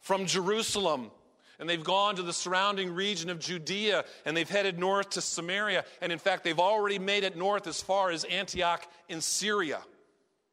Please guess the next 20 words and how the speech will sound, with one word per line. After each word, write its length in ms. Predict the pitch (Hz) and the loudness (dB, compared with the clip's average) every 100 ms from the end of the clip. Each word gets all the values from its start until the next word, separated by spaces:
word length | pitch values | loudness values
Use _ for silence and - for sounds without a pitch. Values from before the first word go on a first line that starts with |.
| _ _ _ _ _ _ _ _ _ _ _ - - | _ _ _ _ _ _ _ _ _ _ _ -16 -2
Yet 240 | 175 247 | 2 4
there 100 | 226 | 6
was 160 | 196 165 | 6 4
a 60 | |
strong 580 | 156 - 196 214 226 208 | 2 2 4 4 4 0
core 440 | 151 - 202 214 202 | -4 -2 2 4 4
of 100 | 156 | 0
the 60 | |
church 600 | 147 - 208 196 156 - | 0 0 2 2 2 0
that 160 | 156 160 | 0 0
still 240 | - 196 | 0 2
remained 420 | 180 170 170 170 160 | 2 2 2 0 0
in 100 | 143 | -2
Jerusalem, 600 | 143 143 165 170 151 139 | -2 0 0 0 -2 -2
which 220 | 147 - | -2 -2
is 200 | 147 - - _ _ _ | -2 -4 -10 _ _ _
where 240 | - 170 214 | -2 2 2
we 100 | 175 | 0
find 460 | - 180 196 196 | 0 2 2 2
ourselves 760 | 160 135 - 147 139 135 - | 0 0 -2 0 0 -2 -8